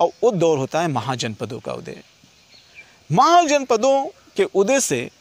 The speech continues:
इतिहास की कहानी ज़बरदस्त बनना चालू हो जाता है। तो आप बताइए कि महाजनपदों के बारे में जानकारी मुझे किन स्रोतों से पता चलता है,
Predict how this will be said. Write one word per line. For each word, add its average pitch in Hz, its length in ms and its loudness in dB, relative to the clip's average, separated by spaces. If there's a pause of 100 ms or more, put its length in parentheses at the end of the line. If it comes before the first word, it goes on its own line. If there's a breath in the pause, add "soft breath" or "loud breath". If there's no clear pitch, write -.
(160)
इतिहास 208 540 0
की 220 140 -6
कहानी 180 380 0
ज़बरदस्त 135 580 -4 (260)
बनना 143 240 -4
चालू 113 260 -6
हो 110 100 -14
जाता 117 280 -12
है। 131 180 -18 (920 loud breath)
तो 277 100 2
आप 254 220 0
बताइए 240 540 0 (400)
कि 214 60 0
महाजनपदों 226 920 2
के 214 200 0
बारे 175 260 2
में 160 100 0
जानकारी 127 600 -2 (1040)
मुझे 151 380 0 (1400)
किन 302 100 2
स्रोतों 214 360 2
से 170 120 0
पता 131 240 -4
चलता 185 380 -2
है, 226 200 -4